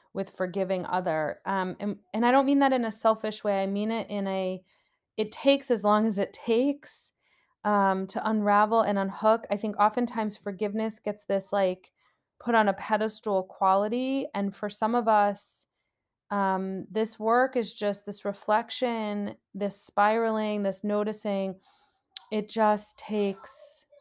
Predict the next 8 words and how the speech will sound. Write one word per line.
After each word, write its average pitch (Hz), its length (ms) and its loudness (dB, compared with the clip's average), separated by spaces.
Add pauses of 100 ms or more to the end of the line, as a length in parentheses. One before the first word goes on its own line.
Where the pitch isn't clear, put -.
(300)
more 233 400 6
time 208 580 0
than 190 160 2
I 185 120 2
would 185 320 0
think 226 380 2
it 202 160 4
would. 180 440 0